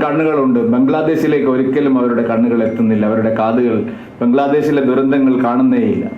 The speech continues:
ബംഗ്ലാദേശിലെ അതിഭീകരമായിട്ടുള്ള ഹിന്ദു വംശഹത്യ കഴിഞ്ഞ ഏതാണ്ട് ഒരാഴ്ചയിലധികമായിട്ട്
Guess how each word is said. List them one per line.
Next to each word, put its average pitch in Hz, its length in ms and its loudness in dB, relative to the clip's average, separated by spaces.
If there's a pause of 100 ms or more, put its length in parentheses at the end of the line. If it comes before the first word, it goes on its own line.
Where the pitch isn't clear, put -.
(1120)
ബംഗ്ലാദേശിലെ 208 760 2 (140)
അതിഭീകരമായിട്ടുള്ള 190 1200 0 (180)
ഹിന്ദു 175 260 2 (100)
വംശഹത്യ 139 640 0 (300)
കഴിഞ്ഞ 156 280 0 (520)
ഏതാണ്ട് 147 300 0
ഒരാഴ്ചയിലധികമായിട്ട് 143 1080 0